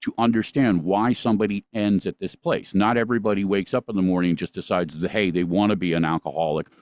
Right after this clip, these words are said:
or they wanna be a drug addict or they wanna feel this way. And unfortunately, our system, again, is set up from a profit model. You know, there, there's no money in curing, but there's a lot of money in drawing people down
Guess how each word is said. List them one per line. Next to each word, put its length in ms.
or 80
they 140
wanna 380
be 160
a 60
drug 360
addict 340
or 100
they 120
wanna 220
feel 200
this 220
way. 260
And 260
unfortunately, 800
our 120
system, 400
again, 460
is 180
set 360
up 200
from 180
a 100
profit 540
model. 500
You 100
know, 100
there, 220
there's 220
no 160
money 520
in 160
curing, 680
but 120
there's 160
a 60
lot 420
of 60
money 520
in 160
drawing 480
people 340
down 760